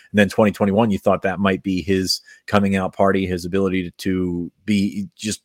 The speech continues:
be the number one guy going into camp, hurt his foot, never played, and basically never really saw, um, the opportunity to start after that, which was, it was kind of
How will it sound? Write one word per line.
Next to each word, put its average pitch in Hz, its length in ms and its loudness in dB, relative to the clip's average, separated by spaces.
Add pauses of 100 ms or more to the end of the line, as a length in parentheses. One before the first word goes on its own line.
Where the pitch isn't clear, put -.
(120)
be 107 160 0
the 95 260 -2
number 104 280 2
one 98 220 2
guy 90 200 0
going 92 260 -2
into 90 140 -6
camp, 110 440 -2 (460)
hurt 107 160 6
his 101 120 2
foot, 120 260 6 (140)
never 95 240 -2
played, 107 420 0
and 87 320 -8 (200)
basically 98 400 -2
never 92 380 -2 (140)
really 95 220 -6
saw, 98 680 2
um, 85 460 -8 (360)
the 101 120 0
opportunity 98 600 -2
to 87 120 -14
start 98 400 2
after 92 260 -6
that, 85 220 -6
which 92 160 -8
was, 95 160 -6
it - 320 -20
was 95 120 -8
kind 113 200 2
of 101 180 0